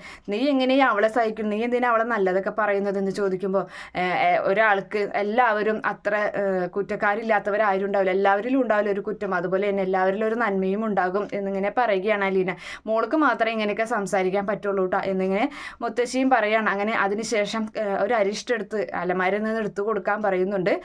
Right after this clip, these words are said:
അങ്ങനെ അതെടുത്തിട്ട് നമ്മുടെ അലീന മുത്തശ്ശിക്ക് കൊടുക്കുകയും ചെയ്യുകയാണ്. അതിനുശേഷം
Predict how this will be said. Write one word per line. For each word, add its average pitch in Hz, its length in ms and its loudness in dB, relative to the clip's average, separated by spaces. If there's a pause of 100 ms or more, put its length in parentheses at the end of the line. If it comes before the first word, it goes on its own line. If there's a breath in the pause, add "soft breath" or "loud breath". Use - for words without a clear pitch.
(300 loud breath)
അങ്ങനെ 220 220 0
അതെടുത്തിട്ട് 233 540 2
നമ്മുടെ 220 260 2
അലീന 208 400 0
മുത്തശ്ശിക്ക് 202 540 -4
കൊടുക്കുകയും 214 640 -2
ചെയ്യുകയാണ്. 202 720 0
അതിനുശേഷം 208 640 -2